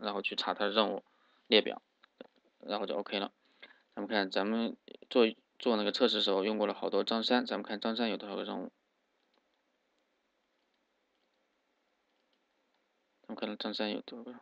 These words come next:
张三没有任务，没有的，他肯定是没有的。咱们应该就，就这些任务。总的来说，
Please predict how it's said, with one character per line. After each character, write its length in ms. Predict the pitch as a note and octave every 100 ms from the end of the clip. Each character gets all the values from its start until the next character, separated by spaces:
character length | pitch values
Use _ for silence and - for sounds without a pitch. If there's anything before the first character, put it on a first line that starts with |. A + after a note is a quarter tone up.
| _
张 180 | - A2
三 160 | A2+
没 120 | G#2+ G2+
有 100 | A#2
任 200 | G#2 F2
务， 60 | - _ _ _ _ _ _ _ _ _ _ _
没 180 | - G#2+
有 160 | B2 G#2+
的， 80 | F#2
他 160 | A2+
肯 160 | G2+ G#2+
定 120 | G2
是 460 | F#2 G2+ G2 G2 G#2+ _ -
没 100 | G#2
有 140 | G2
的。 160 | F#2+ - - _ _ _ _ _ _ _ _ _ _ _ _ _ _ _ _ _ _ _
咱 160 | - G2+
们 420 | G2+ G#2 G2+ G#2 _ _ _ _ _ _ _ _ _
应 120 | - G#2+
该 160 | A2+
就， 160 | A#2 - _ -
就 160 | - G2+
这 120 | F#2+
些 160 | -
任 180 | G2 F#2+
务。 140 | F#2+ - _ - - _ _
总 160 | - G#2+
的 60 |
来 60 | G2
说， 340 | G#2+ C3+ C3+